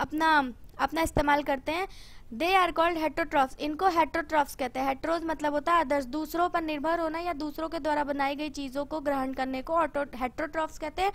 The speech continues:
और heterotrophs को हिंदी में विषमपोषी कहते हैं। Now we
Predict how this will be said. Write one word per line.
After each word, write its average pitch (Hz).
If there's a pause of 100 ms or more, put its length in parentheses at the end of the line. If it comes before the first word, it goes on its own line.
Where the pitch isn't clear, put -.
(360)
और 330
heterotrophs 349
को 349
हिंदी 302
में 392
विषमपोषी 330
कहते 208
हैं। 220 (460)
Now 359
we 415